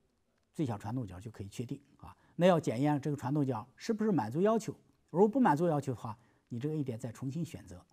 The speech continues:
啊。总的来说，满足这个机构的这个尺寸的条件呢，我们可以说很多的啊，所以这时候也有无穷多减啊。那么至于给定的这个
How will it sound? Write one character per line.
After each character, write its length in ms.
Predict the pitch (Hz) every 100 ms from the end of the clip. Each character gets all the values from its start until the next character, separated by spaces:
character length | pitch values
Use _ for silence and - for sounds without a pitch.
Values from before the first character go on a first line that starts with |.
| _
啊。 180 | - - _ _ _
总 160 | 185 190
的 100 | 233
来 80 | 180
说， 240 | 175 - - _ _ _ -
满 380 | - 156 135 127
足 160 | 190 196
这 120 | 208
个 100 | 147
机 180 | - 147
构 140 | 147
的 100 | 123
这 120 | 139
个 100 | 123
尺 140 | 113 -
寸 240 | 127 117
的 100 | 104 - - _
条 200 | - 123
件 160 | 131 120
呢， 140 | 92 85 _ _ _ _ _ _
我 160 | 104 110
们 140 | 127
可 140 | -
以 120 | 135 123
说 160 | 113
很 220 | 98 - 82
多 200 | 139 165
的 120 | - - _
啊， 160 | - -
所 140 | 151
以 40 |
这 160 | 135 175
时 100 | 139
候 120 | 117
也 180 | 104 127
有 100 | 110
无 180 | 92 113
穷 180 | - 117
多 120 | 101
减 140 | - - _
啊。 180 | - - _ _ _ _ _ _ _ _ _ _
那 120 | 208
么 100 | 226
至 180 | 220 262
于 200 | 233 196
给 200 | - 147
定 160 | 185 185
的 120 | 160
这 120 | 165
个 360 | 139 127 120